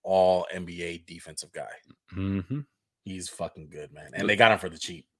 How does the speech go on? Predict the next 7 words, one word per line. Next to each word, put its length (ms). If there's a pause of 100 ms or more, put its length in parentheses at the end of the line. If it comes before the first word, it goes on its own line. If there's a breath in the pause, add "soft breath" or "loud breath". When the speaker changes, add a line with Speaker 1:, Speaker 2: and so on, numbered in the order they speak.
Speaker 2:
Was 80
he 80
trading 260
for 120
Ben 160
Simmons? 440 (1000)
Speaker 1:
Wow. 300